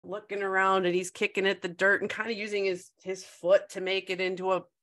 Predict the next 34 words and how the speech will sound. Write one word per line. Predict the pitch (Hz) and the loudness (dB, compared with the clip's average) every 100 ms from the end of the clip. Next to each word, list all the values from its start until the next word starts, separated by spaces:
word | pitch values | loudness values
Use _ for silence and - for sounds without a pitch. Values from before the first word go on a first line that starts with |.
| _ | _
pile, | - 185 185 190 196 | -2 0 4 2 0
because | 190 214 202 | -4 -12 -6
what | 254 | -2
else | 262 254 | -2 -2
is | |
he | 214 | -4
gonna | 190 185 | -6 -2
do | 220 | 0
out | 202 | 0
there? | 160 | 0
And | 139 | -4
the | 156 | -6
coach | 196 202 | -6 -8
is | 180 | -8
like, | 156 123 - - - - - - _ - | -10 -10 -16 -20 -20 -20 -20 -20 _ 2
"Come | 370 427 | 6 8
on, | 381 320 240 | 8 8 6
are | 202 | 4
you | 226 359 427 | 6 8 8
a | 277 190 - | 6 4 4
ball | 349 392 | 8 6
player, | 370 370 370 359 349 320 233 | 6 4 6 6 6 6 6
or | 202 | 4
you're | 175 254 339 | 2 2 4
gonna | 311 | 4
play | 185 - 339 | 2 4 4
in | 311 | 4
the | 262 | 2
dirt?" | 240 285 196 - | 4 4 4 0
And | 220 | -4
it | 247 | -4
was | 262 | -4
this | 214 262 | -8 -10
very, | 214 247 311 339 240 | -4 -2 2 2 0